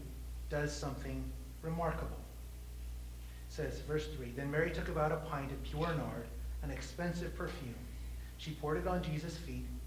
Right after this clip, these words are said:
and wiped his feet with her hair. And the house was filled with the fragrance of the perfume." It's like a large soda bottle of, of perfume, somewhere between twelve and sixteen ounces.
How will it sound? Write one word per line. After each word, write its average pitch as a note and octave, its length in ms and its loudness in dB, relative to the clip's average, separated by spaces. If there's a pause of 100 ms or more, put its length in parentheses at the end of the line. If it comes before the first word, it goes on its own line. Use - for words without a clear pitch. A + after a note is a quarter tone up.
(160)
and E3+ 200 2
wiped D#3 260 6
his D#3 180 2
feet C#3+ 240 -4
with C3 140 -4
her D#3 140 2
hair. D#3 380 2 (580)
And D3+ 80 0
the C#3 60 2
house F3 400 4
was G3+ 180 2
filled B2+ 460 0
with B2 100 -2
the B2 60 -2
fragrance C#3+ 500 -2
of B2 140 -2
the - 80 -2
perfume." C#3 540 -2 (1500)
It's D#3+ 140 2
like D#3 200 6
a C3 180 2 (120)
large D#3 300 8
soda D3+ 340 6
bottle B2+ 420 0
of, B2 240 -2
of - 160 -2
perfume, B2 540 -2
somewhere C#3+ 300 0
between C#3 440 0
twelve C#3+ 400 6
and B2 100 0
sixteen B2+ 460 -2
ounces. B2 480 -2